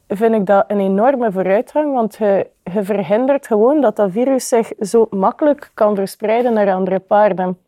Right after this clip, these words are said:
En wat dat dan betreft, abortus en zenuwstoornissen, ehm, ze hebben het getest, eh, bij, eh, paarden, dus bij drachtige merries. En daar bleek, als je ze correct vaccineert, dat ze tot tachtig procent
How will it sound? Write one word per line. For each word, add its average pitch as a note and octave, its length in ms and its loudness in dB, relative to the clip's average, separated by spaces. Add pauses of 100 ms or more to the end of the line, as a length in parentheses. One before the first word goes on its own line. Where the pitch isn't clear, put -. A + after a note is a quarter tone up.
(960)
En G3+ 100 2
wat A3+ 160 2
dat A#3+ 180 2
dan A#3 180 2
betreft, A3+ 480 0
abortus A#3 500 0
en G#3 160 2
zenuwstoornissen, C4+ 1160 0 (800)
ehm, G3+ 340 4
ze F#3+ 120 -2
hebben A3+ 300 2
het D4 140 2
getest, - 540 -2
eh, G#3+ 360 2
bij, F#3+ 680 4
eh, F3 240 2 (120)
paarden, A3+ 560 0
dus G#3 160 -2
bij G#3 180 -4
drachtige G3+ 460 -2
merries. A3 580 -2 (420)
En G#3 160 2
daar G#3 260 2
bleek, F#3 580 0 (120)
als G3+ 280 -2
je G#3 100 0
ze G3 180 0
correct G3 420 0
vaccineert, A3 680 -2
dat A3+ 120 -2
ze G#3+ 140 -4
tot G3 200 -4
tachtig B3 420 -2
procent A3+ 600 0